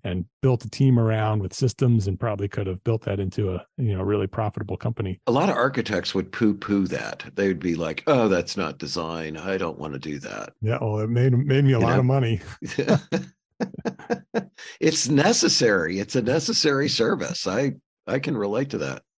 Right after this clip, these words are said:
Speaker 1: Yeah. And it was a great sort of transitional business 'cause I didn't need
Speaker 2: Mm-hmm.
Speaker 1: to be licensed.
Speaker 2: Yep.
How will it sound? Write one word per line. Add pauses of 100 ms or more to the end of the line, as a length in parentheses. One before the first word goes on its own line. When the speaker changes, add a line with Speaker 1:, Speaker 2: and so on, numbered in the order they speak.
Speaker 1:
Yeah. (320)
And
it
was
a
great (200)
sort
of
transitional
business
'cause
I
didn't
need
Speaker 2:
Mm-hmm.
Speaker 1:
to
be
licensed. (460)
Speaker 2:
Yep.